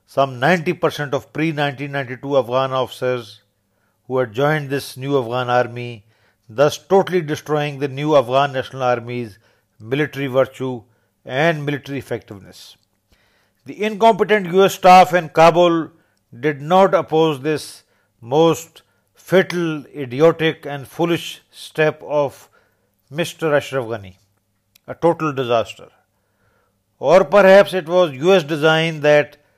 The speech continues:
Afghan army, Afghan National Army should collapse quickly so that the Taliban are back in power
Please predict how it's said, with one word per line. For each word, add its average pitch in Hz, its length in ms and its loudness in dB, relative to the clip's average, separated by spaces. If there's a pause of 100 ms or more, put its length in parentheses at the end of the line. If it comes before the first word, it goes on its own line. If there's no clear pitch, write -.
(300)
Afghan 139 440 2
army, 147 760 2 (280)
Afghan 135 380 0
National 147 320 -2
Army 139 320 2
should - 280 -6
collapse 143 440 2
quickly 156 720 -6 (280)
so 156 200 0
that 147 260 2
the 139 80 -8
Taliban 147 540 2
are 135 160 2
back 147 340 2
in 143 140 -4
power 151 560 2